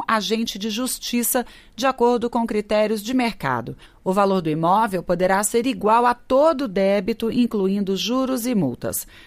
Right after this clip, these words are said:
Caso contrário, a diferença deverá ser completada em dinheiro. O texto da medida provisória segue para a sanção presidencial. E na Câmara foi adiada para hoje a votação do projeto que regulamenta o teto do funcionalismo público.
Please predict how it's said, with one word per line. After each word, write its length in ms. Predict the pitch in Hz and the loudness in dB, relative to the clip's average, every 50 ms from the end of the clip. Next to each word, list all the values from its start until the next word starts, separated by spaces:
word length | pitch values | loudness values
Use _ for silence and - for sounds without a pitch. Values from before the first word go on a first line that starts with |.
| - - | -14 -6
Caso 340 | - 185 175 170 160 - 160 | -2 0 0 0 0 -2 -6
contrário, 680 | - 151 147 151 - 190 196 196 208 220 240 247 262 - | -6 -6 -6 -4 -2 0 2 4 4 2 2 0 0 0
a 140 | - 220 208 | 0 0 0
diferença 680 | 185 - - - 160 156 180 185 208 233 254 - 220 | -2 -4 -6 -6 -4 -2 -2 0 0 0 -2 -2 -4
deverá 380 | 185 170 160 - 170 170 180 185 | -4 -4 -2 -2 0 2 2 0
ser 220 | 185 - 170 165 | 0 -2 -6 -8
completada 720 | - - 165 165 - - 151 147 - - 190 202 202 196 226 | -6 -6 -6 -6 -4 -6 -6 -6 -2 -2 0 0 0 0 0
em 80 | 233 | 0
dinheiro. 600 | 233 226 254 240 220 190 185 185 175 165 143 135 - - - - - - _ - | 0 0 0 0 0 0 0 0 -2 -2 -4 -4 -8 -12 -20 -20 -20 -20 _ -6
O 80 | - 269 | -6 -2
texto 400 | - 294 277 269 262 254 - 233 | 0 2 2 2 2 0 0 0
da 100 | 214 214 | 2 2
medida 380 | 208 208 185 175 196 180 180 - | 2 2 0 0 0 0 0 0
provisória 720 | - 160 147 143 147 139 143 180 190 196 208 214 220 233 | -2 -4 -4 -4 -6 -4 -2 0 2 2 2 2 2 0
segue 340 | 226 - 226 202 190 185 190 | 0 0 0 -2 -2 -2 -2
para 220 | - 180 165 160 | -2 -2 -2 -2
a 40 | 160 | -2
sanção 460 | - - 156 156 156 - - 202 202 | -4 -4 -6 -6 -6 -4 -4 -4 -4
presidencial. 1000 | 196 - 226 254 277 285 240 254 214 240 240 240 233 - - 190 147 - - - - - - - - - - - - | -4 -4 -2 0 0 0 -2 -2 -2 -2 -2 -2 -2 -2 -2 -2 -2 -2 -4 -8 -12 -20 -20 -20 -20 -20 -14 -6 0
E 100 | 233 254 | 2 4
na 160 | 269 285 294 | 4 4 2
Câmara 520 | 285 - 294 294 311 320 330 330 320 330 320 | 0 0 2 4 4 4 4 4 2 2 -2
foi 320 | - - 254 262 294 302 | -2 -2 0 2 2 2
adiada 480 | 277 220 190 220 226 233 247 240 240 - | 2 0 0 0 2 2 2 0 0 -2
para 320 | - 240 254 277 294 269 | 0 0 2 4 4 4
hoje 440 | 226 208 214 220 233 220 208 226 220 - - - - | 6 6 6 4 4 2 -2 -4 -8 -12 -18 -12 -6
a 100 | - 202 | -2 -2
votação 480 | 202 226 233 - 208 196 185 - 202 196 | 0 0 0 0 -2 -2 0 -2 -2 -2
do 80 | 185 | -4
projeto 640 | 185 - - 143 147 147 180 185 190 196 196 - 196 | -4 -4 -2 -2 -2 0 2 2 2 2 -2 -4 -8
que 100 | - 175 | -6 -4
regulamenta 800 | 165 185 233 247 220 208 180 170 165 175 185 196 208 - 180 | 0 2 2 2 2 2 0 0 0 0 -2 -2 -2 -2 -2
o 60 | 170 165 | -2 -2
teto 440 | - - 202 202 208 208 - 220 | -2 -2 0 0 0 -2 -2 -4
do 140 | 202 202 202 | -2 -2 -2
funcionalismo 800 | 196 - 262 262 254 - 254 226 208 190 190 202 226 202 220 220 | -2 0 0 0 0 0 0 -2 -2 0 0 0 0 0 0 -2
público. 640 | - - - 226 247 233 185 160 156 - - 117 | -4 -2 -2 0 0 0 0 -2 -4 -6 -8 -8